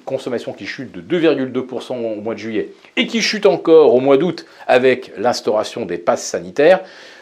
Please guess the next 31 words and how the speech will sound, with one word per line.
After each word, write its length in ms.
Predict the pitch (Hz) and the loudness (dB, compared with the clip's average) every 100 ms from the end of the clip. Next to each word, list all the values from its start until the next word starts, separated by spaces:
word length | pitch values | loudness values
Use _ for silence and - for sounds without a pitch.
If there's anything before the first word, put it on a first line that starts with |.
| 101 | -6
euh, 120 | 107 | -4
il 120 | 110 | 0
va 140 | 117 101 | 2 2
falloir 300 | 104 104 101 | 2 0 2
vraiment 380 | 123 160 175 160 | 4 6 6 4
que 140 | 123 | 0
ça 220 | - 110 | -4 -6
cravache 640 | - - 143 139 135 - - | -4 2 4 4 2 -2 -6
très, 380 | - 202 190 | 2 4 4
très 240 | - 156 160 | 2 0 0
fort, 380 | - 196 175 - | 4 6 6 2
très, 280 | - 139 | -2 -2
très 220 | 135 - 113 | -2 -6 -4
dur, 520 | 185 196 123 98 - - - - 95 | -2 -2 0 0 -2 -14 -20 -10 -6
euh, 320 | 101 95 98 | -2 -2 -2
au 200 | 170 139 | 2 0
quatrième 540 | 131 139 - 127 117 110 | 2 0 2 -2 -2 -6
trimestre 560 | - 123 185 196 - - - | -4 2 2 0 -8 -20 -14
pour 180 | - 135 | -6 -4
qu'on 160 | 131 110 | -2 -4
atteigne 300 | 98 147 127 | -2 -2 -2
effectivement 680 | - 101 - 90 117 - - - | -8 -12 -12 -6 -2 -4 -6 -14
l'objectif 800 | 92 110 143 135 131 - 143 151 | -4 0 0 -4 -8 -8 -12 -12
des 100 | 101 | -10
six 180 | - - | -12 -12
pour 180 | 127 98 | -10 -6
cent 260 | - - - | -4 -4 -10
de, 400 | 90 120 143 135 - | -6 0 0 -2 -8
euh, 100 | 95 | -10
croissance. 880 | 95 - 120 117 139 123 107 92 85 78 - _ _ _ _ - | -10 -4 -4 -2 -4 -2 -4 -6 -8 -10 -14 _ _ _ _ -6
Alors, 240 | 113 | -6